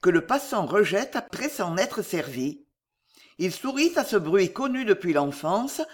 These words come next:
ouvrit les yeux, et, de son lit, dans le demi-jour de la chambre aux rideaux tirés, aperçut, reflété au blanc du plafond, comme sur le drap d'une lanterne magique, l'ombre microscopique d'un cheminot rechargeant sa besace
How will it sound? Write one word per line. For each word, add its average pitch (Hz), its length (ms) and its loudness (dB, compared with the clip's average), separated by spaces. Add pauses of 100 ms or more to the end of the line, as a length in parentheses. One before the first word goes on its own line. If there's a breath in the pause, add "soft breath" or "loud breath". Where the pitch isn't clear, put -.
(240 loud breath)
ouvrit 277 280 0
les 170 280 6
yeux, 190 340 4 (380 soft breath)
et, 277 160 4
de 202 180 0
son 175 240 -2
lit, 165 400 0 (180 loud breath)
dans 202 160 4
le 175 120 6
demi-jour 262 560 -2
de 190 120 0
la 160 160 4
chambre 214 440 -4
aux 139 80 2
rideaux 190 260 -2
tirés, 170 600 0 (400 soft breath)
aperçut, 220 760 -2 (200 loud breath)
reflété 269 580 -4
au 190 100 6
blanc 196 260 6
du 214 120 -2
plafond, 160 640 -4 (300 soft breath)
comme 302 240 4
sur 302 180 -2
le 233 140 -2
drap 214 240 0
d'une 170 200 0
lanterne 220 460 2
magique, 156 640 0 (400 loud breath)
l'ombre 185 460 4
microscopique 226 880 -4
d'un 160 220 0
cheminot 202 720 -2 (240 loud breath)
rechargeant 240 600 -2
sa 175 140 0
besace 151 640 2